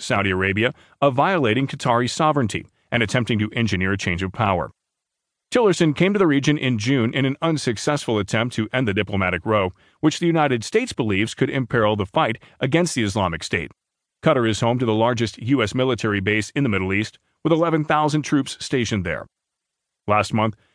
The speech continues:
after publicly showing sympathy for Saudi Arabia's stance, President Trump offered to mediate the dispute, predicting,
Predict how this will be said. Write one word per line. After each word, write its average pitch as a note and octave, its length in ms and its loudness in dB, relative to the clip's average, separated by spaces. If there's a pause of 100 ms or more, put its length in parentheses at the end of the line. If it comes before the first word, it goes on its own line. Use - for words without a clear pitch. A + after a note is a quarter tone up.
(140)
after A2+ 180 0
publicly D3+ 400 0
showing D3 320 0
sympathy C#3 360 0
for B2 120 0
Saudi B2 300 0
Arabia's D3+ 400 0
stance, D#2 400 -4 (300)
President D3 360 0
Trump A#2 260 0
offered B2+ 360 -2
to - 100 -2
mediate C#3+ 460 0
the F#2+ 80 -2
dispute, A2 380 -4 (440)
predicting, F#3 480 2